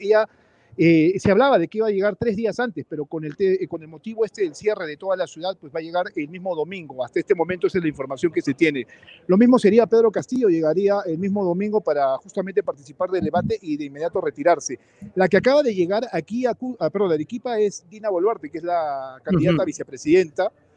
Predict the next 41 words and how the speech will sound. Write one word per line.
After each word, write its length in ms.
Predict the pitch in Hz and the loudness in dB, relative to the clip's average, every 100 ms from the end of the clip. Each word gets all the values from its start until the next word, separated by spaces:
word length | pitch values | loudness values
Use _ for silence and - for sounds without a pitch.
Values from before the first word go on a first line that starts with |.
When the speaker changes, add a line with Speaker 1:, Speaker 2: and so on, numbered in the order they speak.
| _ _ - | _ _ -2
Speaker 1:
Ella 440 | 190 202 190 175 | 2 4 4 4
está 180 | 151 208 | 2 0
participando 460 | 208 170 160 190 196 | -2 -4 -4 -2 -2
en 80 | 208 | -2
una 140 | 214 | -2
movilización 640 | 196 160 147 131 135 208 | 0 2 2 -2 0 0
en 80 | 185 | 2
estos 200 | 185 - | -2 -2
momentos, 600 | 175 156 175 190 233 294 | -2 -2 -4 -2 -4 -6
que 120 | - | -8
sale 300 | 147 180 190 | 0 4 6
del 220 | 175 156 147 | 4 4 2
aeropuerto, 640 | 139 139 196 196 262 269 170 | 2 2 2 2 -2 -2 -2
va 40 | |
a 40 | |
recorrer 320 | 180 175 170 180 | -2 -2 0 0
algunas 300 | 170 196 170 | 2 0 2
calles, 260 | 202 202 | 4 4
no 80 | 175 | 4
sé 100 | 175 | -4
cuántas 340 | - 202 185 175 | -2 2 2 0
en 80 | |
realidad, 380 | 151 139 170 220 - | 0 0 2 0 0
lo 100 | 160 | -2
que 100 | 151 | 0
le 100 | 147 | 0
permita 300 | 147 151 220 | -2 -4 0
a 20 | |
la 80 | 185 | 0
policía, 460 | 151 139 135 202 196 160 160 | 0 -4 -2 0 0 -2 -8
este, 600 | 139 135 127 - 135 135 | -6 -6 -8 -8 -8 -8
justamente. 640 | - 190 196 214 214 269 - _ - - - | -8 2 6 6 4 -2 -8 _ -20 -20 2
Y 280 | 185 190 180 | 6 8 8
también 240 | 196 226 | 6 6
han 60 | 220 | 4
llegado, 520 | 214 226 226 226 220 | 4 4 4 4 4
eh, 640 | 180 165 160 156 151 156 151 165 | 2 2 0 0 -2 -4 -6 -6
representantes 580 | 170 175 165 208 208 | -4 -4 -2 0 0
de 100 | 175 156 | 0 0
Fuerza 240 | 208 214 | -2 -4
Popular, 420 | 180 156 160 190 | -6 -4 -2 -2